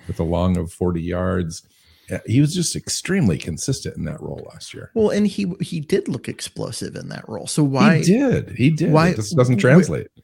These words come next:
Speaker 2: why doesn't, yeah, what the explosiveness that he has in, in the special teams, why does that not translate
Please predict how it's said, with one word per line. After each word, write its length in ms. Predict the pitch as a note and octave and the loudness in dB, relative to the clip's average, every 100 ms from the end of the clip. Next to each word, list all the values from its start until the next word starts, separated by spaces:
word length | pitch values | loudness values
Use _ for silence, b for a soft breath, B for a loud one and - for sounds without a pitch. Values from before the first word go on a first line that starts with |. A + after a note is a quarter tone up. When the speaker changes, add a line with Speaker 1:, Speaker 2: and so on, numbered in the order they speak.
| _ | _
Speaker 2:
why 320 | E3 C#3 D3+ | 0 2 2
doesn't, 280 | F3 D#3 D#3 | 2 0 0
yeah, 240 | F3+ G#2 G2+ | 0 -2 -2
what 280 | C3 - | -4 -4
the 420 | - C3 B2 B2 - | -8 -6 -4 -4 -6
explosiveness 800 | - - - F3 F#3+ F3+ C#3+ C3 | -8 -6 -2 -2 -2 -4 -4 -2
that 100 | C#3 | -4
he 80 | B2+ | -2
has 300 | B2+ C3 B2+ | -2 -2 -2
in, 100 | B2 | -4
in 160 | - A2+ | -2 -4
the 40 | |
special 360 | - - D3 A2 | -4 -6 -6 -6
teams, 240 | - A#2+ | -6 -6
why 180 | A#2 A#2 | -4 -4
does 140 | E3+ E3+ | -4 -4
that 180 | B2+ | -6
not 220 | D3 B2+ - | -4 -6 -4
translate 520 | C3 C3 - C3 | -4 -4 -2 -6